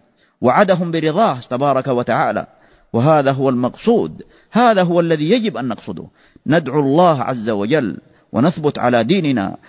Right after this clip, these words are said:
وندعو إخواننا. لا يستكثر الإنسان الوقت الذي إذا طال في دعوة إخوانه و-، و-، وزملائه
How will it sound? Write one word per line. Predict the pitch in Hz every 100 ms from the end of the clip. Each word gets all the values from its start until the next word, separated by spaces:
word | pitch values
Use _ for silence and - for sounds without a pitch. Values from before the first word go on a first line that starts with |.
| _
وندعو | - 156 196 180 185
إخواننا. | - 113 190 202 180 160 107 80 _ _ _ _ _
لا | - 180 226 214 208
يستكثر | 165 - 226 - 208
الإنسان | 180 151 170 214 214 180 139 135 - _ _ _ _ _ _ _ _ _ _ -
الوقت | 143 196 214 202
الذي | 185 175 170 170 110 - _ _ _ _ _ _ _ _ 156
إذا | 160 156
طال | 208 220 175 127 - _ _ _ _ _ -
في | 160
دعوة | 156 160 151 147
إخوانه | 131 135 165 143 123 120
و-، | 101 90
و-، | 120 110 107 101
وزملائه | 123 127 123 175 156 110 120 107